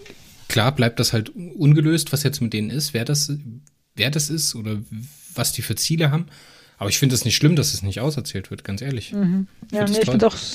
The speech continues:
Speaker 2: gelungen, ja. Haben sich ja dann noch dafür entschieden, war eine gute Sache, dass sie sich dafür entschieden haben.
Speaker 1: Wie
Speaker 2: Ich
Speaker 1: wollen,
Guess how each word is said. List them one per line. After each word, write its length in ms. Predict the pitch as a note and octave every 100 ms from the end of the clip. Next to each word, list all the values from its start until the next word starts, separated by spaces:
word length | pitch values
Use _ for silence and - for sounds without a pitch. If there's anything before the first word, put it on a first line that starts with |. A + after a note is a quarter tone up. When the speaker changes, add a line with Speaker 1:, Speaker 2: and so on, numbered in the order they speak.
| -
Speaker 2:
gelungen, 340 | - G#3+ A3+ G3
ja. 160 | F#3+ - - -
Haben 120 | A3
sich 120 | A#3
ja 80 | A3+
dann 100 | A3+
noch 80 | A3+
dafür 240 | A3 B3+
entschieden, 400 | A3+ A3+ G3+ F#3+
war 80 | G3
eine 140 | G3+
gute 180 | G3+ G3+
Sache, 320 | G3 G3+ G3 - - - - - -
dass 160 | G3+
sie 60 | G3
sich 160 | F#3 -
dafür 240 | F#3+ F#3+
entschieden 340 | F#3+ F#3 F#3
haben. 160 | F#3 F3 _ - - -
Speaker 1:
Wie 160 | A#2+ B2+ D3+
Speaker 2:
Ich 80 |
Speaker 1:
wollen, 320 | G3 C3+ C#3